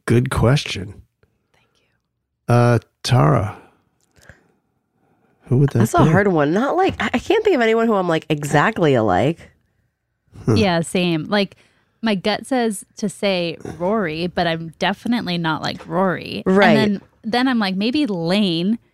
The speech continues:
Speaker 4: but then I'm not like Lane. I think a combo between Rory and Lane is my answer.
Speaker 2: It's good.
Speaker 3: I was
Speaker 2: Good.
Speaker 3: Yeah, I was gonna say, like, I feel like I'm a little bit of Rory, but not like, like, not fully like Rory.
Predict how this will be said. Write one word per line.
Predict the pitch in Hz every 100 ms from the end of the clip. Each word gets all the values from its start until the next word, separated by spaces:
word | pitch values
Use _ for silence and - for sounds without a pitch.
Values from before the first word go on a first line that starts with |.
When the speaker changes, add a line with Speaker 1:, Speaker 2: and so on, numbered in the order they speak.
| _ _ _
Speaker 4:
but | 214
then | 226 220
I'm | 196 180
not | 180 226 -
like | 226 202
Lane. | 165 160 202 175 - -
I | 214
think | 302 359
a | 269
combo | - 190 208 202
between | 190 196 160 156
Rory | 160 165 160
and | 151
Lane | 151 151
is | 151
my | 156
answer. | 151 175 165 - -
Speaker 2:
It's | -
good. | -
Speaker 3:
I | 170 202
was | 247 233
Speaker 2:
Good. | - 233 311
Speaker 3:
Yeah, | 208 190 120
I | 185
was | 233
gonna | 285 302
say, | - 247
like, | 240 -
I | 190
feel | - 208
like | 214
I'm | 202
a | 190
little | 180 180
bit | 180
of | 165
Rory, | 160 156 180
but | 175 -
not | 170 160 -
like, | 151 147 - -
like, | 175 180 - - _ -
not | 214 208 - - -
fully | - 175 147
like | 123 -
Rory. | 113 90 92